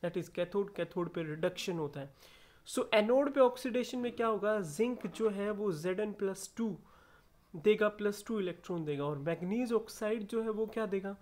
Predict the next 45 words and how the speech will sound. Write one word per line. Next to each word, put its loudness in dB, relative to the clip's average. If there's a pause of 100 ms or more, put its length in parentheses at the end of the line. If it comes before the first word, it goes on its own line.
(380)
मैग्नीज 2
ऑक्साइड -4
जो -4
है -2
वो 2
एक -2
इलेक्ट्रॉन -2
को -4
गेन -2
करेगा -2
in -4
presence 0
of -2 (140)
ammonia, 4 (420)
will -2
give -2
you 0
एम 2
एन 2
ओ 2
ओ 2
एच, 0
और 0
अमोनिया 2
प्रोडक्शन -2
करेगा। -4
ये 2
अमोनियम 2
आयन 0
है -4 (280)
और 0
ये 0 (100)
अमोनिया -2
प्रोड्यूस -6
हो -6
रहा -4
है। -6
अभी -4 (300)
अमोनिया 2
का -4
सबसे -8
ज़्यादा -2
यूज़ -4
होता -4
है -4